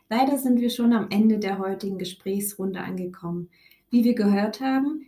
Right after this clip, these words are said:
gibt es bereits sehr gute Ansätze mit Potenzial, diese weiter auszubauen. Frau Schulz, welchen Appell haben Sie noch abschließend für eine Verbesserung des deutschen Gesundheitswesens?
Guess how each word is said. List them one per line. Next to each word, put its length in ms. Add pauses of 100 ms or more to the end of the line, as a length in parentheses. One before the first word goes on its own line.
gibt 140
es 160
bereits 380
sehr 160
gute 300
Ansätze 520
mit 260
Potenzial, 800 (120)
diese 300
weiter 300
auszubauen. 720 (240)
Frau 100
Schulz, 460 (280)
welchen 320
Appell 480
haben 200
Sie 140
noch 160
abschließend 640
für 140
eine 220
Verbesserung 680
des 160
deutschen 380
Gesundheitswesens? 1000